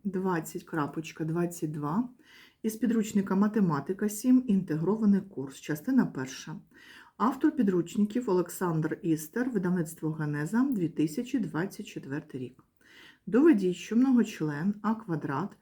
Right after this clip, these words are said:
додати б квадрат, додати один для будь-яких значень змінних а і б набуває лише додатних значень. Приступаємо до виконання. Наш многочлен а квадрат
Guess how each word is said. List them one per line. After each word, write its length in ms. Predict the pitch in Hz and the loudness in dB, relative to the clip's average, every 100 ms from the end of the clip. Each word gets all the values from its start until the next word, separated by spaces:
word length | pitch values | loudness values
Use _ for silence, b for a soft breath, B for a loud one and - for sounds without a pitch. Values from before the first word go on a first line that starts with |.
| b b b - | b b b -4
додати 400 | 196 180 160 160 | 0 2 0 0
б 260 | 160 135 | 0 -2
квадрат, 520 | 135 165 175 208 220 - | -2 -4 -2 -2 -4 -8
додати 500 | 190 175 156 147 143 | -6 -2 -2 -2 -4
один 480 | 139 135 139 214 - B B - | -4 -4 -2 -2 -2 B B 2
для 200 | 202 247 | 4 6
будь-яких 600 | 254 254 208 208 220 202 | 4 4 4 2 0 0
значень 640 | 185 190 175 147 - 165 | 2 2 2 -2 -2 -2
змінних 600 | 170 180 180 165 139 131 - | 0 0 2 2 -2 -6 -8
а 140 | 165 | -4
і 100 | 135 | -2
б 380 | 135 135 202 254 233 | -2 -2 0 0 0
набуває 720 | 190 160 147 139 147 214 262 262 | 0 0 -2 -2 0 0 -2 -2
лише 540 | 156 139 - 175 226 | -4 -4 -8 -6 -6
додатних 600 | 185 160 131 147 160 156 160 _ | -4 -4 -4 -6 -6 -10 -12 _
значень. 560 | - 151 98 - - - _ _ B B B B B | -12 -8 -8 -12 -20 -20 _ _ B B B B B
Приступаємо 800 | - 403 - 190 - 151 156 151 | -2 -2 -2 -6 -6 -4 -4 -4
до 160 | 151 208 | -2 -2
виконання. 680 | 156 - 143 120 127 131 - _ _ - - | -4 -8 -10 -8 -10 -16 -20 _ _ -10 -6
Наш 340 | 185 220 220 185 | 0 2 0 -2
многочлен 800 | 165 165 - - 165 143 214 254 - b b b b b b _ | -6 -6 -10 -8 -6 0 0 0 -8 b b b b b b _
а 220 | 165 165 | -4 -4
квадрат 840 | 156 - 147 135 143 143 202 254 | -4 -6 -6 -4 -4 -2 -2 -4